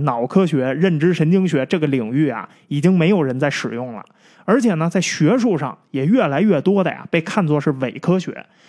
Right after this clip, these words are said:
甚至呢，很多精神病学家们啊，认为精神分析学应该被归为哲学，而不应该被归为医学。不过呢，我们人类的任何学科就是这样。如果之前呢，没有这种粗糙的学术理论，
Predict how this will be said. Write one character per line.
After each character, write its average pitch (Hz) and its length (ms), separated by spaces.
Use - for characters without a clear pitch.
甚 254 240
至 185 120
呢， 151 160
很 120 280
多 185 140
精 262 240
神 220 160
病 226 180
学 151 200
家 165 180
们 139 160
啊， - 180
认 202 140
为 196 120
精 269 280
神 190 140
分 240 180
析 180 140
学 127 260
应 196 160
该 226 160
被 185 140
归 247 260
为 220 140
哲 196 360
学， 123 380
而 156 100
不 214 140
应 190 140
该 190 100
被 160 100
归 196 220
为 180 100
医 208 240
学。 123 280
不 208 100
过 294 140
呢， 196 100
我 120 240
们 127 140
人 127 300
类 247 160
的 170 100
任 226 180
何 170 160
学 165 220
科 196 180
就 202 220
是 135 80
这 123 60
样。 113 180
如 262 260
果 190 140
之 226 180
前 180 220
呢， 190 120
没 151 140
有 202 160
这 170 100
种 131 160
粗 262 320
糙 156 240
的 143 80
学 - 220
术 143 160
理 113 140
论， 117 260